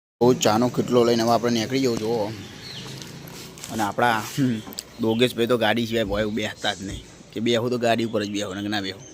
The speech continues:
તો finally મિત્રો, હવે હું ચા બા આપીને નીકળી ગયો છું. આપણા હથિયાર લઈને જોઈ શકો છો તમે રસ્તા ઉપર જ. હવે શેતરને આપણે કાઢવાના છે ભડાકા.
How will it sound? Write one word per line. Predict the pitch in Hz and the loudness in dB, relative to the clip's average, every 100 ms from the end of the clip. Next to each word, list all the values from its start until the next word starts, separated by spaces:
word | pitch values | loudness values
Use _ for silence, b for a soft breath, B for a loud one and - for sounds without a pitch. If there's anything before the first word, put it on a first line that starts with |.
| - - _ _ _ - - - | -20 -20 _ _ _ -4 -4 4
તો | 127 139 143 | 8 8 8
finally | 147 139 156 170 | 6 6 6 4
મિત્રો, | 170 170 170 170 | 2 6 8 10
હવે | 147 139 | 8 4
હું | 131 135 139 139 | 2 0 -2 -2
ચા | - 123 | 0 2
બા | 143 | 6
આપીને | 139 135 143 139 143 | 6 4 0 0 0
નીકળી | 123 123 143 | 0 -2 2
ગયો | 151 143 | 4 4
છું. | 151 139 | 6 6
આપણા | 131 135 | 8 4
હથિયાર | 110 139 135 | 4 0 2
લઈને | 135 139 | 2 2
જોઈ | 123 127 | -2 -4
શકો | 127 135 | 0 0
છો | 139 | 2
તમે | 135 147 151 | 2 4 4
રસ્તા | 139 131 - 156 | 4 2 4 4
ઉપર | 127 143 147 151 | 6 6 6 6
જ. | - - - - - | 0 -12 -14 -14 -10
હવે | 117 123 143 143 | -2 4 6 4
શેતરને | 147 139 151 151 | -2 -4 -4 -2
આપણે | 135 156 143 | -2 -2 -2
કાઢવાના | 113 117 143 151 | -2 0 2 2
છે | 143 | 0
ભડાકા. | 143 - 143 156 139 117 104 | -4 -2 2 2 4 2 0